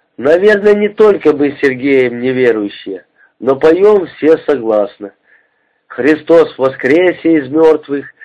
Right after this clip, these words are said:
смертью смерть поправ – и сущим во гробях живот даровал».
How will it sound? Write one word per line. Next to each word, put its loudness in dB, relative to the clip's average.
смертью -2
смерть -2
поправ – 0
и -4
сущим -4
во 4
гробях 2
живот 0
даровал». 0